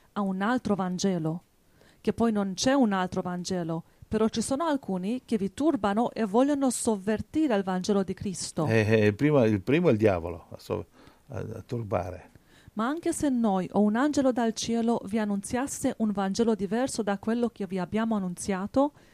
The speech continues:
Speaker 1: sia anatema."
Speaker 2: Quindi maledetto. Quindi
Speaker 1: Come
Speaker 2: attenzione, preti e religioni che insegnate Vangeli diversi, siete sotto maledizione. L'ho detto io? No, l'ho detto Paolo.
Speaker 1: Come abbiamo già detto, lo ripeto di nuovo anche adesso.
Speaker 2: In caso sia,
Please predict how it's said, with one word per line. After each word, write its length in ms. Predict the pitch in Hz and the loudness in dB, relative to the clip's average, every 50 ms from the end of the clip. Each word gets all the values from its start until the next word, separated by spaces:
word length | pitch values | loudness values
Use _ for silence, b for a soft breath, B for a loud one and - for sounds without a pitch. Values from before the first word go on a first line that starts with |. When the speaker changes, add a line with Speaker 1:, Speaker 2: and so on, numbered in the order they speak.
| b b b | b b b
Speaker 1:
sia 480 | - - - - - 240 277 294 - - | -14 -12 -12 -8 -4 -2 0 0 0 0
anatema." 560 | 214 214 202 196 - - 202 185 170 160 160 | 0 0 0 0 -2 -2 -4 -4 -2 -2 -2
Speaker 2:
Quindi 200 | 147 123 107 107 | 0 0 2 4
maledetto. 680 | 107 113 120 127 123 113 98 87 - - - - b b b b b b b | 4 4 4 6 4 4 2 2 -2 -14 -20 -20 b b b b b b b
Quindi 140 | - - 127 | 2 4 6
Speaker 1:
Come 20 | 131 | 6
Speaker 2:
attenzione, 560 | 214 - 147 131 - - 160 175 180 170 143 | 6 6 4 4 4 4 4 6 6 6 4
preti 720 | 151 139 127 135 147 156 147 - 156 151 156 160 165 160 b b b b b b b | 4 4 4 6 6 6 4 4 4 4 4 4 2 0 b b b b b b b
e 120 | - 117 | 0 2
religioni 600 | 117 131 131 127 120 107 101 120 127 139 143 143 117 | 4 6 6 6 4 4 4 6 6 6 6 4 2
che 100 | 110 117 | 2 0
insegnate 560 | 110 - - 117 110 110 117 127 123 127 120 | 0 0 0 0 2 2 2 2 2 0 -2
Vangeli 340 | 107 107 104 98 117 117 110 | -2 -2 -2 0 0 0 2
diversi, 480 | 107 117 117 131 151 165 156 - 165 | 2 2 2 2 2 0 0 -4 -8
siete 240 | 131 - 113 104 101 | -6 -4 -4 -4 -4
sotto 300 | 95 - 127 120 - 113 | -4 -4 -4 -4 -4 -4
maledizione. 720 | 110 107 101 101 101 101 - - - - 107 110 113 117 _ b b b b b | -2 -2 -2 -2 -4 -6 -10 -8 -8 -8 -8 -8 -10 -14 _ b b b b b
L'ho 100 | - 107 | -6 2
detto 280 | 101 113 110 - 131 | 2 2 4 4 2
io? 120 | 123 107 95 | 0 0 0
No, 280 | 92 92 98 117 - _ _ _ _ _ _ | 0 0 0 -2 -2 _ _ _ _ _ _
l'ho 100 | - 98 | -12 -10
detto 260 | 90 92 87 - 104 | -8 -8 -10 -10 -12
Paolo. 400 | - - - - - - - - _ _ _ b b b b b b b b b b _ - | -12 -12 -16 -16 -16 -18 -20 -20 _ _ _ b b b b b b b b b b _ -8
Speaker 1:
Come 180 | - 220 233 | -6 -4 -2
abbiamo 380 | 233 214 226 247 254 262 254 240 | -2 -2 0 0 2 4 2 4
già 160 | - 233 214 | 4 2 0
detto, 460 | 202 214 208 202 - _ - 196 180 - | 2 2 0 -2 -4 _ 2 2 2 4
lo 120 | 196 208 | 4 2
ripeto 380 | 202 208 - - 220 - 269 254 | 2 2 -2 -4 -4 -2 -2 -2
di 140 | 247 254 | -2 -2
nuovo 360 | 240 220 220 214 214 208 220 - | -4 -2 -2 -2 -2 -2 -2 -2
anche 300 | - 202 202 202 - 202 | -2 -4 -6 -4 -4 -6
adesso. 480 | 202 196 185 175 - - - - - | -4 -2 -4 -4 -4 -6 -6 -2 0
Speaker 2:
In 100 | 175 101 | 0 0
caso 300 | 87 110 113 113 110 110 | 4 4 4 4 6 4
sia, 240 | 98 90 104 107 - | 0 0 -2 -4 -4